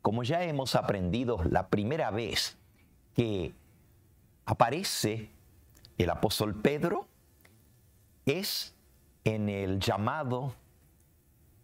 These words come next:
en la casa de Jesús, cuando Andrés, que se había encontrado primero con el Señor y lo siguió, y le dijo: "Rabí, ¿dónde moras?".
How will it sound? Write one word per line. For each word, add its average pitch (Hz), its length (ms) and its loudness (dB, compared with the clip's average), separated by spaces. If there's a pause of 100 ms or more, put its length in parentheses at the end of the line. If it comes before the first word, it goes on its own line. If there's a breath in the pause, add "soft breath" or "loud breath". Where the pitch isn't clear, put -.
(100)
en 90 320 0
la 73 400 -4 (100)
casa 110 680 -2 (920)
de 82 400 0
Jesús, 78 880 -2
cuando 82 760 0 (320)
Andrés, 78 1120 -2
que 82 120 0
se - 140 0
había 92 200 0
encontrado 110 680 -2
primero 113 600 -2
con 78 200 0
el 76 140 -2
Señor 98 420 -2
y 104 60 -4
lo 90 140 -4
siguió, 87 720 -2 (260 loud breath)
y 98 80 2
le 90 100 -2
dijo: 101 280 -2
"Rabí, 98 480 -2
¿dónde 123 580 0
moras?". 101 460 -2